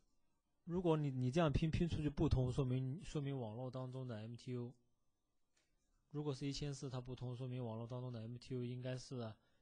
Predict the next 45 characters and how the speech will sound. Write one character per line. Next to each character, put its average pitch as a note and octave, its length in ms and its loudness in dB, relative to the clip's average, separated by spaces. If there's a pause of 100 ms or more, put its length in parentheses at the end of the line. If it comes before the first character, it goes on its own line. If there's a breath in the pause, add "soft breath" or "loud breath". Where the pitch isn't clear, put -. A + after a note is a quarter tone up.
小 G#2 340 -4
于 A2+ 140 -4
一 B2+ 40 -4
千 A#2+ 240 -4
四 A#2 160 -10
的， F#2+ 160 -14 (1120)
理 B2 80 -6
解 A2+ 80 -2
这 G#2+ 60 -2
意 G#2 80 -2
思 G2+ 80 -6
吗？ F#2 140 -8 (1120)
然 B2+ 160 -2
后 C3 220 0
你 C#3 160 -4
可 E3 100 -2
以 D3+ 60 2
通 D#3 160 0
过 D3+ 160 4
这 C#3+ 100 -2
种 B2 200 0
不 D3 120 4
停 C#3+ 140 -2
的 C#3 100 2
探 C#3 220 0
测 B2+ 320 0
去 A#2 580 -4
了 A#2 160 0
解 B2 160 0
到 A#2 180 2
网 G#2+ 180 0
络 A#2 100 0
当 B2 160 2
中 B2 100 2
最 A#2+ 160 -2
小 A2 140 0
的 G2 100 -2
M G#2+ 140 -2
T A#2+ 160 -4
U A2+ 80 -2
大 A#2 140 -4
概 G#2+ 120 -4
是 G2+ 80 -8
多 G#2 160 -4
少， G2+ 160 -8